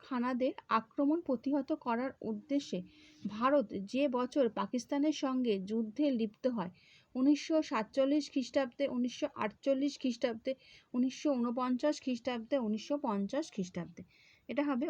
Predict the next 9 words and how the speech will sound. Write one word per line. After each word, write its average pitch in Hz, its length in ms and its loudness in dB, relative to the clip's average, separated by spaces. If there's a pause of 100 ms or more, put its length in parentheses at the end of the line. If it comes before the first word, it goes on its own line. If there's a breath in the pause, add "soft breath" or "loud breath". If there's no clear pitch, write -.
উনিশশো 226 320 -2 (120)
সাতচল্লিশ 226 600 -2
খ্রিস্টাব্দে। 165 540 -8 (1800 loud breath)
নেক্সট, 311 280 4 (1120)
পনেরো 294 280 6 (100)
নম্বর 285 320 4
কোশ্চেন, 269 340 -2 (800 soft breath)
রাজীব 254 440 6 (140)
গান্ধী 277 380 8